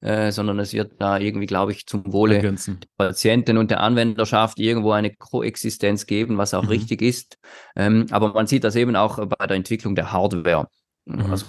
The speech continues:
Speaker 1: wo ich zum Beispiel, wo wir mit der Entwicklung angefangen haben, war auch so dieser validierte Workflow noch gar kein Thema. Sprich, da war einfach der drei D-Drucker da.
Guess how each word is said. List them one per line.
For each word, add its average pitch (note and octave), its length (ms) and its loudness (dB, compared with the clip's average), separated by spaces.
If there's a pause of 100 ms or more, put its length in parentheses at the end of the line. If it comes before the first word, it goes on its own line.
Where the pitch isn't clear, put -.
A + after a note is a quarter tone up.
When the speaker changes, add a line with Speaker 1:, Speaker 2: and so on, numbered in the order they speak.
Speaker 1:
wo G#2 100 -6
ich - 300 -10 (120)
zum - 120 -14
Beispiel, F#2+ 280 -2 (180)
wo F#2 160 -4
wir G2+ 120 0
mit G2+ 140 -2
der F2 100 -4
Entwicklung G2+ 640 -2
angefangen G2+ 680 0
haben, G2 320 -2
war F#2+ 80 6
auch G2 180 0 (460)
so G#2 60 -6
dieser F#2+ 420 -2
validierte F#2+ 720 0
Workflow G#2 720 2
noch G2+ 300 -8
gar G2 260 0
kein F2+ 220 -4
Thema. G2+ 480 2
Sprich, - 320 -4
da F#2+ 100 -2
war F#2 120 2
einfach F2+ 160 -2
der F#2 120 -4
drei E2+ 140 -2
D-Drucker D3 520 0
da. C3+ 280 0